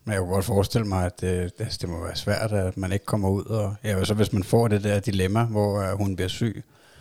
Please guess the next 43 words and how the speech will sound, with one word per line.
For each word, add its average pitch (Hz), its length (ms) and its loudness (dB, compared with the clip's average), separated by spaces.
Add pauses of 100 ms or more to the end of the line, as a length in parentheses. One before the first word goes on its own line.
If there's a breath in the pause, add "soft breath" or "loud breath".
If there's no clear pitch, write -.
(340 soft breath)
Altså, 104 220 2
fordi 95 180 2
så, 107 160 4
hvis 98 240 -2
man 92 300 -2 (300)
arbejder 107 400 2
hjemme, 98 320 0
ja, 98 80 2
skal - 140 -6
man 98 80 -2
så 110 140 2
melde 101 280 2
sig 98 160 -4
syg, 120 300 0
eller 98 200 2
kan - 200 -2
man 104 80 0
godt 101 160 2
arbejde 101 360 2
lidt 101 160 2 (120)
stadigvæk, 107 560 2
og 101 120 -2
så 104 100 -4 (120)
står 117 200 -4
man 104 140 0
jo 98 60 2
lige 98 120 4
pludselig 101 300 0
i 98 40 0
et - 140 -8
dilemma, 101 380 -2
som 101 140 -2
man 87 180 -4
ikke, 107 200 -2 (540 loud breath)
altså, 92 360 0 (1160 soft breath)
altså, 107 140 2
man 98 160 2
ikke 101 100 2
ville 107 160 4
have 92 60 2
gjort, 95 300 2
hvis 95 180 -2
du 95 260 -2